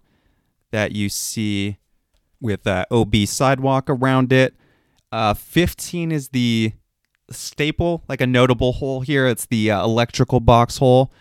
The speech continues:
So this is one where, like, wind you see definitely play into a factor. This is the hole that they start off in the playoffs.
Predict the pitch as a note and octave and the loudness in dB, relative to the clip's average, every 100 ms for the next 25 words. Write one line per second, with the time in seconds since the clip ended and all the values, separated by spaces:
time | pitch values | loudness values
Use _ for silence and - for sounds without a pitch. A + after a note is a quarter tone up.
0 | _ _ - B2 D3+ G3+ D#3+ A#2+ A#2+ G2+ | _ _ -8 -4 -2 -2 -2 0 0 0
1 | G2 F2+ G2 F#2 G2+ G2 F#2+ G2+ - G2 | -2 -4 -4 -4 -2 -2 -4 -4 -6 -4
2 | F#2+ - G2+ G2 - G#2 G#2 G2 - G#2 | -4 -6 -8 -8 -6 -6 -4 -6 -4 -6
3 | G2 G#2+ G2+ G2+ G2+ G2 G#2 G2+ G2 - | -6 -8 -8 -8 -10 -6 -2 -2 -2 -6
4 | A2 G#2+ G#2 G2 - - G2+ F#2+ F#2 A2 | -6 -6 -8 -8 -8 -4 -2 -2 -2 -4
5 | F#2+ - A2 G#2+ G2+ G2+ - - | -8 -6 -4 -2 0 -2 -6 -16